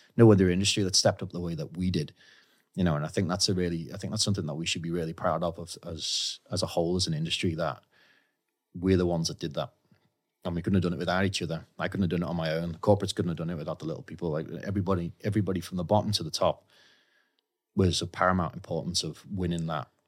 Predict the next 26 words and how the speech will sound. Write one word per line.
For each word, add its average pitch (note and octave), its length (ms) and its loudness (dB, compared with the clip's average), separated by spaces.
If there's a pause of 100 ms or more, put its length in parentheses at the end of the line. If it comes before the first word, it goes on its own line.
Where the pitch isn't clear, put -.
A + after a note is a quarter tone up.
(100)
legislation E2+ 520 -4
being D#2 200 -4
overturned, E2 420 -4
and D#2+ 100 -6
we F2+ 60 -4
did G2+ 160 -2
it. G2+ 140 -4
And F#2 120 -8
we're F#2+ 60 -2
the F#2+ 160 0
only F#2+ 160 0
industry F2 300 -4
in E2+ 60 -4
the E2 60 -2
entire D#2+ 280 -6
country F#2 300 -2
that F2 120 -2
did F2 140 -6
it. F2+ 40 -4
And D#2+ 160 -4
I E2 100 -4
think F#2 200 -6
that's F2+ 180 -2
something F#2 280 -2
that's F2+ 180 -8
been, F2 340 -4